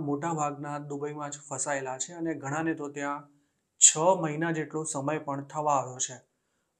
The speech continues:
અમુક લોકોને ત્યાંથી પાછા પણ આવવું છે, પરંતુ એજન્ટો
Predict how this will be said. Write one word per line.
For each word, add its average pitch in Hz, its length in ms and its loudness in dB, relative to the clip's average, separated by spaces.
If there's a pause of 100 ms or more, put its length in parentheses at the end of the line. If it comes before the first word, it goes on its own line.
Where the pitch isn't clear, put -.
અમુક 175 240 6
લોકોને 175 360 0
ત્યાંથી 170 440 0 (120)
પાછા 143 420 4
પણ 147 200 0
આવવું 139 220 -4
છે, 196 180 -4
પરંતુ 170 460 -6
એજન્ટો 151 560 -2